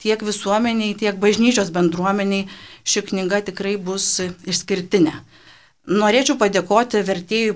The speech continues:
Povilui Aleksandravičiui, redaktoriai Ilonai Valujavičienei, dizaineriui Ernestui Vinickui bei korektoriai Sigitai Drukteinytei, kad ši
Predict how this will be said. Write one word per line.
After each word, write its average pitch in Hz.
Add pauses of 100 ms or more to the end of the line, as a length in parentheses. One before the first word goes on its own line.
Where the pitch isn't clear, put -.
Povilui 202
Aleksandravičiui, 185
redaktoriai 202
Ilonai 196
Valujavičienei, 190 (420)
dizaineriui 196
Ernestui 196
Vinickui 226 (340)
bei 196
korektoriai 208
Sigitai 208
Drukteinytei, 196
kad 180
ši 226